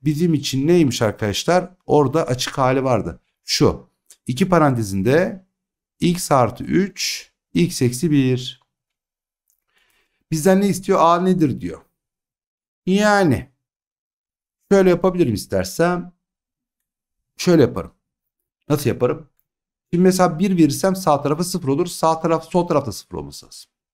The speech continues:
Bir verelim. İki artı, x'e bir veriyorum. A artı dokuz artı altı sıfırsa a buradan ne yapar? Eksi on yedi yapar. Peki eksi üç verince ne oluyor? Eksi üç verdim.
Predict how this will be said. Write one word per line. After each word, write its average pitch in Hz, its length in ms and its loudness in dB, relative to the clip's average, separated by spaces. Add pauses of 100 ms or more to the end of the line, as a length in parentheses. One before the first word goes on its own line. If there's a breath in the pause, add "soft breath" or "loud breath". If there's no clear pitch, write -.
(440)
Bir 208 180 2
verelim. 117 420 2 (240)
İki 156 460 -2
artı, 127 720 -2
x'e 165 320 -2
bir 165 120 0
veriyorum. 87 420 0
A 139 380 0
artı - 300 -2
dokuz 98 460 -4
artı 117 380 0
altı 117 440 -2
sıfırsa 151 720 -6 (440)
a 151 320 2
buradan 123 320 0
ne 151 40 0
yapar? 156 460 -2
Eksi 131 300 -4
on 139 140 0
yedi 104 280 0
yapar. 120 520 -8 (1160)
Peki - 220 -2
eksi 160 260 0
üç 185 200 0
verince 123 300 2
ne 107 60 0
oluyor? 120 420 -2 (1200)
Eksi 123 300 0
üç 170 240 -2
verdim. 135 540 0